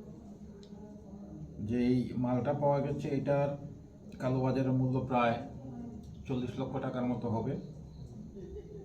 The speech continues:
ইনভেস্টিগেশন চলছে। আর দ্বিতীয় প্রশ্ন যেটা বলছিলেন আপনি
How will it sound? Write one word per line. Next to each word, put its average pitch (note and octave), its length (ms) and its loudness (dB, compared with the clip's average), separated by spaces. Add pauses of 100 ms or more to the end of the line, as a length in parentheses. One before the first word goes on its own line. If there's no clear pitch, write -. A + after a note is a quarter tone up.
(400)
ইনভেস্টিগেশন A2+ 720 2
চলছে। G#2+ 400 -2 (480)
আর - 180 -4
দ্বিতীয় A2+ 340 -4
প্রশ্ন A#2+ 320 -4
যেটা C#3 200 0
বলছিলেন C3+ 460 -2
আপনি C#3+ 280 0